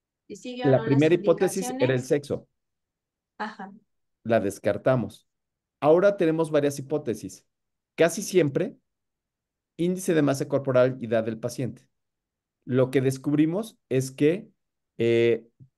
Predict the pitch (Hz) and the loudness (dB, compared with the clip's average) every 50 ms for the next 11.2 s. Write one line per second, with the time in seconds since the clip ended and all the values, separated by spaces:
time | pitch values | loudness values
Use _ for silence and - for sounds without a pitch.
0 | _ _ _ _ _ _ _ 165 156 160 - 196 - - 185 170 160 165 170 165 | _ _ _ _ _ _ _ 0 0 0 -2 -8 0 0 0 0 2 2 2 2
1 | 165 170 160 151 151 - - 131 135 135 139 135 139 139 139 151 147 156 175 170 | 4 2 2 2 0 -2 -2 -4 -2 -2 -2 -2 -2 -2 -2 -2 -4 -4 -6 -8
2 | - _ - 120 123 151 170 147 104 - - - _ _ _ _ _ _ _ _ | -12 _ -6 0 2 4 4 4 2 0 -4 -12 _ _ _ _ _ _ _ _
3 | _ _ _ _ _ _ _ _ _ _ _ _ _ _ _ _ _ _ _ _ | _ _ _ _ _ _ _ _ _ _ _ _ _ _ _ _ _ _ _ _
4 | _ _ _ _ _ _ _ _ _ - - 135 160 - - _ _ 117 - - | _ _ _ _ _ _ _ _ _ -6 -4 -4 -4 -4 -8 _ _ -14 -2 0
5 | 165 160 - - - 170 143 143 135 135 - 165 170 170 180 175 180 190 170 170 | 0 0 0 0 2 2 2 2 -2 -6 -6 -4 -4 -4 -4 -4 -6 -4 -4 -4
6 | 147 - 135 123 127 - 123 113 120 120 123 131 139 139 - - _ 120 113 113 | -2 -2 -2 -2 0 -2 -2 -2 0 2 2 2 2 0 -2 -8 _ -6 -4 -2
7 | 143 156 135 107 92 98 - _ 110 120 123 123 - 139 127 127 131 - 165 165 | -2 -2 -2 -2 -6 -8 -12 _ -2 -2 -2 -2 -2 -4 -4 -4 -6 -4 -2 -2
8 | 170 175 196 185 147 147 135 131 131 113 113 113 113 117 117 - _ _ 113 110 | -2 0 0 0 0 0 0 -2 -2 -2 0 0 0 -2 -2 -6 _ _ -8 -4
9 | 117 131 123 101 87 - - _ _ _ _ _ _ _ _ _ _ _ _ _ | -2 -4 -2 -2 -4 -8 -10 _ _ _ _ _ _ _ _ _ _ _ _ _
10 | _ _ _ _ _ _ _ _ _ _ _ _ _ _ _ - - 123 135 160 | _ _ _ _ _ _ _ _ _ _ _ _ _ _ _ -8 -2 0 0 0
11 | 233 285 - | 0 -4 -12